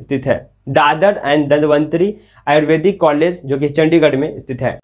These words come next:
अब टॉप गवर्नमेंट कॉलेज की बात कर ले जो कि है स्टेट आयुर्वेदिक कॉलेज and हॉस्पिटल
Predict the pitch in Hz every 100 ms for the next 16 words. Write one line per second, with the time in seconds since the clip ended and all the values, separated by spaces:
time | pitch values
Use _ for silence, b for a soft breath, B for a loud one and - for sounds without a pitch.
0 | - 120 - 180 196 170 170 170 208 226
1 | 202 165 156 151 - 135 120 120 120 127
2 | 190 - 131 139 135 147 151 147 - _
3 | 156 156 - 208 208 - 156 160 160 160
4 | 180 143 135 151 135 139 131 143 147 139
5 | 127 156